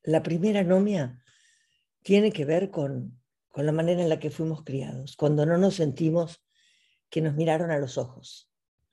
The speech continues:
cuando no sentimos que nos han acariciado, eso lleva a una forma de anomia que tiene que ver con nuestra propia estima y que lleva a que en la adultez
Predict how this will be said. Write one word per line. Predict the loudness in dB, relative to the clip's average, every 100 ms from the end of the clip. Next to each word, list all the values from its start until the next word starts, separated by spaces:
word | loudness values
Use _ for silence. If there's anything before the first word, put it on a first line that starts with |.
| _ _ _ _
cuando | -2 0 2 0
no | 0 0
sentimos | 0 0 2 2 2 2
que | -2
nos | -2 -4
han | -6 -6 -8
acariciado, | -6 -2 -2 -2 -4 -4 -10 -14 _ _ _ _ _ _ _ _ _ _ _ _ _ _ 0
eso | 2 6
lleva | 4 6 6 6
a | 4
una | 2 0
forma | -2 -2 0 0
de | 0 0
anomia | -2 -4 -4 -4 -6 -8 -12 _ _ _ _ _ _
que | -8
tiene | 0 4 4
que | 2 2
ver | 2 0
con | -2
nuestra | -2 -6 -6 -2
propia | -2 -2
estima | -6 -6 -8 -6 -6 -8 -14 _ _ _ _ _ _
y | -12
que | -2 2
lleva | 6 6 6 2 -2
a | -10 -4
que | -2
en | 0
la | -2
adultez | -2 -4 -2 -2 -2 -4 -16 -20